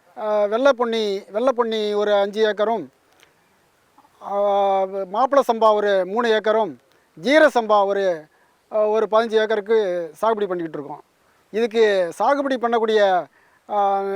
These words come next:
என்னுடைய வரமுறை என்னன்னு கேட்டா, முன்னாடி வந்து, ஆ, நாற்றாங்கால் சரி பண்ணி, மாட்டு ஏர் தான் எல்லாத்துக்குமே, வந்து மாட்டு ஏர் தான், வந்து டிராக்டரோ அல்லது வேற எந்த விதமான கருவிகளும் இல்லாமல்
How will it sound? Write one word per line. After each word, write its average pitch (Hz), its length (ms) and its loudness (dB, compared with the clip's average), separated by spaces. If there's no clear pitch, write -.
என்னுடைய 196 460 -4
வரமுறை 247 400 2
என்னன்னு 220 280 -4
கேட்டா, 202 380 -2
முன்னாடி 208 340 -4
வந்து, 202 560 0
ஆ, 190 200 -2
நாற்றாங்கால் 226 480 0
சரி 208 240 -2
பண்ணி, 202 400 -4
மாட்டு 247 440 2
ஏர் 254 140 6
தான் 240 220 2
எல்லாத்துக்குமே, 240 480 0
வந்து 247 420 0
மாட்டு 240 320 0
ஏர் 220 120 2
தான், 226 120 2
வந்து 226 220 2
டிராக்டரோ 226 600 2
அல்லது 214 400 0
வேற 220 260 0
எந்த 208 180 -2
விதமான 202 480 -2
கருவிகளும் 220 380 -2
இல்லாமல் 208 440 0